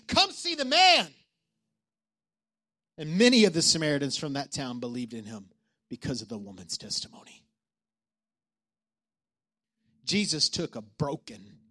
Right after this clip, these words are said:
jacked up, guilty, shameful vessel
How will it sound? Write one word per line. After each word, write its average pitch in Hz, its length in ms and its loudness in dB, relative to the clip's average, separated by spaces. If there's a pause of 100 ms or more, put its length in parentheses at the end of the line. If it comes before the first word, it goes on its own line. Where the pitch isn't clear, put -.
(520)
jacked 185 420 -4
up, 170 240 -10 (1120)
guilty, 208 680 -4 (220)
shameful 190 880 0 (120)
vessel 120 580 -4